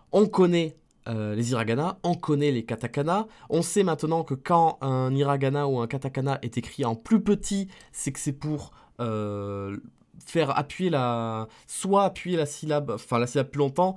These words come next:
soit créer un, un, un nouveau son. Donc par exemple ici, ça c'est le son ki, et ça c'est yo. Mais comme il est beaucoup plus petit, on va pas lire ki, yo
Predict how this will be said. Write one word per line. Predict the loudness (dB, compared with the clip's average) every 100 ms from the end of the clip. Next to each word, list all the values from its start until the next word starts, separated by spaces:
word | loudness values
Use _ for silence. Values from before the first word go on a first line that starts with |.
| -6 -12
soit | -10 2 4 4
créer | 2 -2 -2 0
un, | 2 0 0
un, | -4 -2 -2
un | 0
nouveau | 0 0
son. | -2 -4 -4 -4
Donc | -2
par | 2 4
exemple | 2 0
ici, | -4 -4 -4
ça | -2
c'est | -2 -2
le | -2
son | 0 -4 -4 _ _ -8
ki, | -6 -6 _ _ -20 _ _ -20 -20 -20 -4
et | -4
ça | 0 4 4 2 -12
c'est | -8 -2 2 2 0
yo. | -6 0 0 0 -4 _ -20 -12
Mais | -4
comme | 2 4
il | 4
est |
beaucoup | 2 -2
plus | -4 -6 -8
petit, | -2 -2 0 -2
on | 2
va | 2
pas | 4 2
lire | 2 -2 -6 -20 -10
ki, | -2 -2 -4 -14 _ _ _ _ -14
yo | -8 0 0